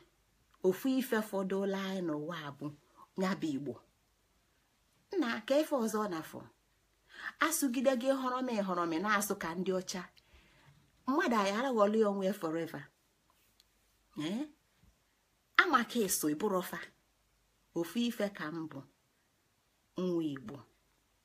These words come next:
Ya bụ na ọ na-atọkwa ọchị, ọ na-atọkwa ụtọ, nwere ife nyela aṅụrị dị ka ya. Maka na o nwee ka a na-esobe oke agụmakwụkwọ a, egugide, egugide, egugide.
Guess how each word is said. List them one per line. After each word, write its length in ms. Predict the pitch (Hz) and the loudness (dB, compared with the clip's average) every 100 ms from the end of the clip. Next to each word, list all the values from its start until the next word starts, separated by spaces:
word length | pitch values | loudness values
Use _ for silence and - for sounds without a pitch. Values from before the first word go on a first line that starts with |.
| _ _ _ _ _ _ _ _ _ _ _ _ | _ _ _ _ _ _ _ _ _ _ _ _
Ya 180 | 208 226 220 | -4 0 0
bụ 120 | 175 180 | 0 -2
na 160 | 170 165 165 160 160 160 160 _ _ _ _ _ _ - | -2 -4 -6 -6 -8 -10 -14 _ _ _ _ _ _ -10
ọ 120 | - 320 | 2 4
na-atọkwa 500 | 226 175 - 226 233 | 4 4 0 0 2
ọchị, 320 | 220 220 - 165 | 2 0 -2 0
ọ 140 | 156 226 | 0 0
na-atọkwa 500 | 202 - - 208 208 | -2 -2 -2 -2 -2
ụtọ, 240 | 196 196 | -4 -2
nwere 260 | 175 226 240 | 0 0 0
ife 160 | 233 226 | 0 0
nyela 240 | 208 196 190 | 0 -2 -2
aṅụrị 380 | 185 156 - 160 | -2 -2 -2 -2
dị 120 | 156 | -4
ka 160 | - 135 | -6 -6
ya. 120 | 131 - _ _ _ _ - - | -6 -10 _ _ _ _ -20 -16
Maka 300 | - 165 - | -6 -6 -4
na 120 | 175 190 | -2 0
o 100 | 254 | 0
nwee 220 | 233 196 | 2 0
ka 140 | 185 | 0
a 120 | 190 208 | -4 -2
na-esobe 600 | 180 190 - 165 190 185 185 185 190 | 0 0 0 -2 0 0 0 0 -2
oke 280 | 196 190 196 | -2 -2 -2
agụmakwụkwọ 720 | 196 190 196 196 190 185 202 | -2 -2 -4 -4 -4 -6 -2
a, 120 | 160 | -2
egugide, 460 | 175 214 190 208 208 | -2 -2 -2 -2 0
egugide, 480 | 190 190 185 175 180 | 0 -2 -6 -8 -4
egugide. 540 | 165 160 156 165 165 | -4 -2 -6 -6 -4